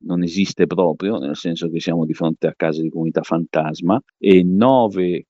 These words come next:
case di comunità su dieci non garantiscono come dovrebbero la presenza dei medici e di infermieri. Quindi già ce ne sono molte meno di quelle che dovevano, e poi quelle che dovevano essere presenti hanno avuto una traduzione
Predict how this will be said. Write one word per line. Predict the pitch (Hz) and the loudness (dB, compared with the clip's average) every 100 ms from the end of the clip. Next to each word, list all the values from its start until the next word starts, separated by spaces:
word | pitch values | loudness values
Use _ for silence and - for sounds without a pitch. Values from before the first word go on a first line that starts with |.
| _ | _
case | 104 104 92 87 | 0 2 0 -4
di | 85 | -6
comunità | - 92 92 90 101 | -6 -4 -2 2 0
su | - - | 0 -6
dieci | 127 107 113 113 120 | 0 4 4 2 -2
non | 107 104 104 | 0 0 2
garantiscono | 101 107 107 107 107 - 131 - - 92 90 | 4 6 6 2 -4 -6 -8 -6 -2 0 0
come | - 123 107 | 0 2 4
dovrebbero | 131 131 85 82 85 98 | 4 4 0 -2 -4 -2
la | 95 82 | -2 -2
presenza | 101 101 92 90 85 85 - 95 98 - - _ | -2 0 0 -2 -2 -4 -2 -2 -2 -12 -20 _
dei | - 82 90 | -14 -2 0
medici | 87 80 85 - | 2 0 -4 -6
e | |
di | 78 | -4
infermieri. | 78 - 78 78 69 67 - | -4 0 0 0 -4 -6 0
Quindi | 104 85 - | 2 2 0
già | - 143 | 4 4
ce | 156 | 4
ne | 123 | -2
sono | - 98 | -4 -4
molte | 98 98 87 90 | -2 -2 -2 -4
meno | 90 87 | -2 -4
di | 85 76 80 | -4 -4 -2
quelle | 87 82 | 2 2
che | 82 | 4
dovevano, | 80 80 73 71 - | 2 2 0 -4 -2
e | - 92 | -4 2
poi | 110 98 85 _ _ | 6 6 2 _ _
quelle | - 107 101 | 0 2 2
che | 92 95 | 0 -2
dovevano | 110 113 104 104 113 120 123 62 | -2 0 2 2 0 -2 -4 0
essere | 90 - - 80 73 | -2 -2 -4 -2 -2
presenti | - 104 95 87 87 87 110 117 - | 0 -2 2 0 0 -4 -4 -4 -4
hanno | 87 87 87 85 82 | -6 -2 0 0 -2
avuto | 78 92 - | 0 -2 -2
una | 90 87 | -4 0
traduzione | 85 85 85 _ - 90 90 104 92 82 | 2 2 -2 _ 0 4 4 2 0 -4